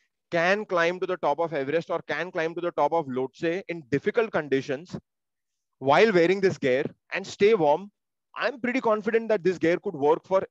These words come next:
anyone on this planet, because most Western mountaineers anyways don't need to kind of, you know, deal with cold as much as we do, especially, you know, people from West India and South India. So I thought maybe, hey, you know, let's, I'm going to be the tester.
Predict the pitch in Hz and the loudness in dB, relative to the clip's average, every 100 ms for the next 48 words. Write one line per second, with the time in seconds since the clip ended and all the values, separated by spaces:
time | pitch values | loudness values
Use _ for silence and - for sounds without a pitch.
0 | _ 156 202 208 170 143 143 - 113 107 | _ -6 0 0 0 -2 -8 -4 -6 -6
1 | - _ _ - 165 190 156 185 220 156 | -12 _ _ -2 0 0 0 0 -2 0
2 | 156 - 202 196 170 185 185 190 165 180 | 0 2 -2 0 -2 -2 -4 -4 -4 0
3 | 196 185 165 170 165 170 - 180 160 170 | 0 0 -4 -4 -6 -6 -6 0 2 2
4 | 160 160 160 143 147 147 160 _ _ 147 | 0 0 0 0 -2 0 -4 _ _ -6
5 | 156 135 131 156 165 120 120 143 127 104 | 0 0 -2 -6 -8 -8 -6 -6 -6 -12
6 | _ _ - - 165 156 185 175 165 160 | _ _ -8 0 0 2 2 4 4 4
7 | 160 143 160 147 156 151 151 - _ _ | 2 0 0 2 4 2 0 -14 _ _
8 | 120 147 - 160 160 156 156 156 139 139 | 2 2 2 0 4 4 4 0 0 -2
9 | 147 147 131 139 135 117 110 - _ _ | -2 0 -2 0 -6 -4 -6 -8 _ _
10 | _ _ 180 170 151 147 170 190 165 156 | _ _ 2 2 4 0 0 -2 -2 -4
11 | 170 147 139 147 156 139 - - 143 165 | -2 0 -2 0 0 0 -2 -8 -4 -4
12 | 160 156 143 139 120 117 - 117 | -6 -4 -2 -2 -4 -10 -8 -10